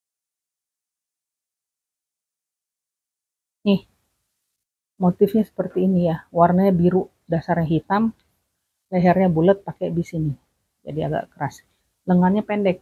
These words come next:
pendek ya, Bun. Bawahnya seperti ini. Jadi di sini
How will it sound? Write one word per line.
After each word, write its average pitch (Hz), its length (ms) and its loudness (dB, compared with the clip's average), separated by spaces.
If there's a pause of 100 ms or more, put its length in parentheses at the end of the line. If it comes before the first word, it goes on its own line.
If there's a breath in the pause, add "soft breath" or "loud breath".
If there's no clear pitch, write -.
(460)
pendek 208 240 -6
ya, 180 80 -6
Bun. 185 320 -4 (1500)
Bawahnya 190 720 2
seperti 202 480 -4
ini. 180 240 2
Jadi 180 240 2
di 185 160 -6
sini 202 560 -4